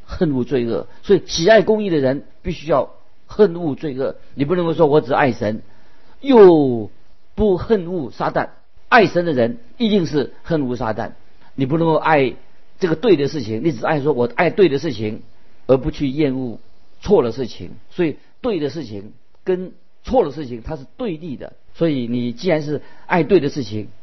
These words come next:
就自然会厌恶那些错的事情。你对罪的了解，听众朋友，不晓得你有了解有多深。那么这些被掳到巴比伦的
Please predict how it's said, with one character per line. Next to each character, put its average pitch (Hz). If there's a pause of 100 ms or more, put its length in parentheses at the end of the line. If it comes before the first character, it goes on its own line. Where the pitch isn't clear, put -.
(100)
就 196
自 185
然 117
会 135
厌 143
恶 123
那 120
些 117 (120)
错 156
的 120
事 117
情。 98 (240)
你 131
对 151 (160)
罪 190
的 131
了 113
解， 107 (540)
听 139
众 117
朋 120
友， 107
不 110
晓 101
得 107
你 117
有 113
了 98
解 113
有 90
多 82
深。 113 (540)
那 123
么 139
这 143
些 135
被 156
掳 123
到 135
巴 127
比 120
伦 117
的 127